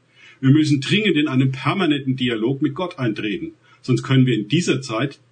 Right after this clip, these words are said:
der Geburtswehen nicht bestehen und werden nur noch von Angst und Furcht beherrscht. Vielen Dank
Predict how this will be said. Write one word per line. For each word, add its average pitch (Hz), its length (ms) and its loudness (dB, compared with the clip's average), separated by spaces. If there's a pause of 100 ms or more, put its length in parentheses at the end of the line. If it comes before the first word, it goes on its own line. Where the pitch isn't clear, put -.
(120)
der 123 80 -2
Geburtswehen 127 720 -2
nicht 135 380 0
bestehen 113 520 -4 (380)
und 131 180 4
werden 120 280 0
nur 117 140 0
noch 139 180 0
von 143 160 -4
Angst 123 440 -4
und 127 120 -2
Furcht 110 420 -6 (120)
beherrscht. 143 520 -4 (960)
Vielen 214 320 2
Dank 190 320 -2